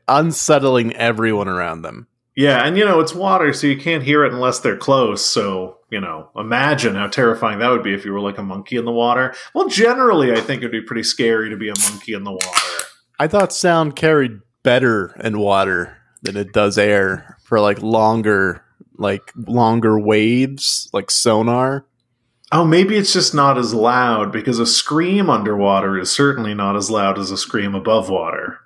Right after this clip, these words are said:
Speaker 1: Right, but also we're not equipped to make them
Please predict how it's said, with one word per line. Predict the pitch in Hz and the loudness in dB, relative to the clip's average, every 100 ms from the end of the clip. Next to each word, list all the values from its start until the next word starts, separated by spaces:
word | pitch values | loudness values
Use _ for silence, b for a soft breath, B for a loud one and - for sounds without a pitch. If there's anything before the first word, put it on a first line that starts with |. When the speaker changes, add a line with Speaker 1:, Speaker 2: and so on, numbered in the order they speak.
| - | -6
Speaker 1:
Right, | 113 117 113 101 - - | 0 2 4 0 -2 -10
but | 117 131 | -2 2
also | 127 135 - 135 120 | 4 4 4 4 4
we're | 110 110 | 4 4
not | 113 | 2
equipped | 98 - - 117 92 - - - - - | 0 -4 2 2 2 -2 -4 -6 -12 -4
to | 107 | -2
make | 98 101 98 - - | 0 0 -2 -4 -4
them | 98 92 90 87 | -2 -2 -6 -10